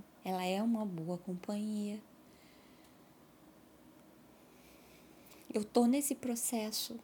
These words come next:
de autocura já tem dois anos.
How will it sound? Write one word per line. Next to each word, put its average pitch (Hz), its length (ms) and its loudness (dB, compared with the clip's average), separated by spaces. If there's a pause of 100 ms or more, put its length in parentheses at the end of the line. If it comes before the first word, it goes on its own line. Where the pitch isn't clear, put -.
(120)
de 180 640 -4 (880)
autocura 214 880 -6 (1400)
já 190 240 -6 (140)
tem 202 380 -2 (2000)
dois 226 380 0
anos. - 920 -8